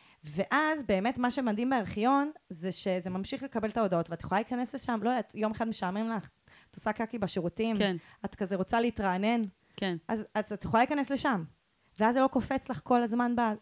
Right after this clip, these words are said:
Speaker 2: יואו, את
Speaker 1: וגם
Speaker 2: יודעת?
Speaker 1: לשים על שקט, כן? כאילו יש, הרי אפשר שקבוצה תהיה מושתקת, ואז ההתראות שלה גם לא קופצות.
Speaker 2: כן, אבל את עדיין רואה את זה ירוק,
Speaker 1: נכון.
Speaker 2: וזה מפריע לך
Speaker 1: מאוד
Speaker 2: בעין.
Speaker 1: מפריע בעין. מאוד.
Speaker 2: אני ואת זה מסוג האנשים שאנחנו לא מסוגלות לראות ירוק בעין בוואטסאפ,
Speaker 1: לא
Speaker 2: אנחנו
Speaker 1: מסוגלות.
Speaker 2: חייבות להיכנס.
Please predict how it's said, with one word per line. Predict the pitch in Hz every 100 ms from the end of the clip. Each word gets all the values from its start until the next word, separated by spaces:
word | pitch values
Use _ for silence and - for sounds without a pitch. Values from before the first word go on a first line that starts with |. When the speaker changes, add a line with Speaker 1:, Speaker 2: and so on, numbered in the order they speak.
| _ _ - -
Speaker 2:
יואו, | 220
את | 208
Speaker 1:
וגם | 311
Speaker 2:
יודעת? | 370 359
Speaker 1:
לשים | - 330
על | 330
שקט, | 330 - 254 170 -
כן? | 226 240 339 _
כאילו | - 214
יש, | 233 233 - - - -
הרי | 208 190 - _ _ -
אפשר | - 262
שקבוצה | 277 - 196 196 233
תהיה | - 202
מושתקת, | 208 208 - 220 - 311 214
ואז | 180 208
ההתראות | 254 240 196 - 214
שלה | - 233
גם | 180 180
לא | 196
קופצות. | 175 - - 165 -
Speaker 2:
כן, | - 262 196
אבל | 175
את | 170
עדיין | 190 196 233
רואה | 226 208 220
את |
זה | 180
ירוק, | 170 160 185
Speaker 1:
נכון. | 196 175 175
Speaker 2:
וזה | 151
מפריע | 160 156 165 180
לך | 180
Speaker 1:
מאוד | 180
Speaker 2:
בעין. | 160 151 147
Speaker 1:
מפריע | -
בעין. | - - - -
מאוד. | 175
Speaker 2:
אני | 196 214
ואת | 196 202 208
זה | 196
מסוג | 180 - 202
האנשים | 185 170 214
שאנחנו | - 175 165 175
לא |
מסוגלות | 180 - 185 180
לראות | 185 175 180
ירוק | 165 170
בעין | 165 165 165 170
בוואטסאפ, | 160 175 190
Speaker 1:
לא | 180
Speaker 2:
אנחנו | 180
Speaker 1:
מסוגלות. | 170 185 180
Speaker 2:
חייבות | 226
להיכנס. | 233 220 185 208 349 -